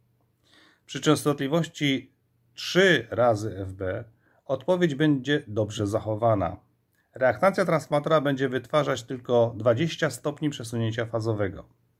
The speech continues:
No to tak mniej więcej można zilustrować. Podobnie na końcu pasma o wysokiej częstotliwości odpowiedź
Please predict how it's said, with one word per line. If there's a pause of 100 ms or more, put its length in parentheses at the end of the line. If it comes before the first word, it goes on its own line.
(1600)
No
to
tak
mniej
więcej
można
zilustrować. (1700)
Podobnie
na
końcu
pasma
o
wysokiej
częstotliwości (2750)
odpowiedź